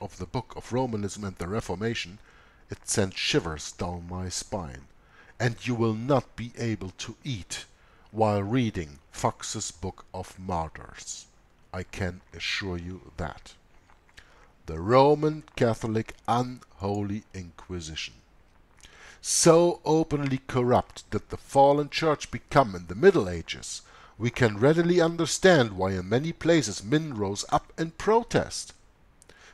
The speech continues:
Many were those nobles, many were those noble souls who rejected the false claims of the Pope, looking instead to the Lord Jesus for salvation and truth.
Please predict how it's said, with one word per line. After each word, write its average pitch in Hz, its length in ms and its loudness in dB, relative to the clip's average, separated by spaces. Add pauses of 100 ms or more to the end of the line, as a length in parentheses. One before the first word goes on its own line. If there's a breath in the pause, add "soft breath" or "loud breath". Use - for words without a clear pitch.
Many 180 300 6
were 107 180 4
those 123 320 0
nobles, 170 680 -2 (140)
many 156 340 0
were 117 220 4
those 113 340 -2
noble 165 420 0
souls 104 540 -2 (280 loud breath)
who 127 180 2
rejected 131 720 4
the 98 80 -6
false 156 440 2
claims 117 480 4
of - 220 -4
the 120 100 -6
Pope, 135 400 -2 (400 loud breath)
looking 147 400 8
instead - 680 4
to 113 120 -6
the 107 100 0
Lord 180 400 2
Jesus 160 460 -2
for 104 200 -2
salvation 98 640 0
and 104 200 -10
truth. - 480 -10